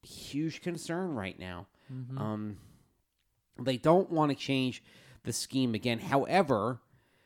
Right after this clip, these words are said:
Speaker 1: you're also looking at where they see things with Drew Lock. Do they think he's ready to be the guy? And our earlier discussion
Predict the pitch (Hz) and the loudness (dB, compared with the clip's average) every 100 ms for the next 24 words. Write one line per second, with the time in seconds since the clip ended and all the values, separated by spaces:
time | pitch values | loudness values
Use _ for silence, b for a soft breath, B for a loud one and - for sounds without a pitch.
0 | - 127 - 139 143 143 - 147 139 131 | -4 -2 -2 0 2 2 2 2 2 0
1 | - 135 120 113 - - 85 _ 120 127 | 0 0 0 -2 -6 -20 -20 _ -2 2
2 | 127 120 127 123 - 139 131 - 127 117 | 4 4 2 0 -2 -2 -2 0 -2 -2
3 | 113 104 98 117 117 113 101 - 104 107 | -4 -4 -4 -2 2 4 2 -2 -2 -2
4 | 107 156 170 - B B B 147 143 120 | 2 2 2 0 B B B 0 0 0
5 | 117 147 160 143 - 135 101 143 175 143 | 4 4 4 0 -2 -2 -2 0 0 2
6 | 143 139 175 107 - - 143 143 - - | 4 4 4 -2 -6 -4 0 0 -2 -14
7 | _ _ 156 160 160 180 180 165 151 185 | _ _ 6 6 8 6 6 4 0 2
8 | 208 - 170 | 2 2 -2